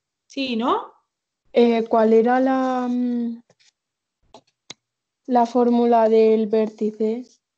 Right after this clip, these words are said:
Speaker 1: La fórmula del vértice es menos B, que es el número que va delante de la Q en este caso, partido de dos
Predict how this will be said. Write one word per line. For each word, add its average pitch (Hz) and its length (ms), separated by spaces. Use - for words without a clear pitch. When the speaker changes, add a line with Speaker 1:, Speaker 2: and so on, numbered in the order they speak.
Speaker 1:
La 240 120
fórmula 302 400
del 339 140
vértice 349 540
es 220 140
menos 233 380
B, 294 200
que 269 120
es 269 120
el 233 140
número 302 300
que 302 100
va 294 140
delante 294 480
de 220 100
la 214 220
Q 339 240
en 285 80
este 269 260
caso, 349 480
partido 311 480
de 285 160
dos 349 300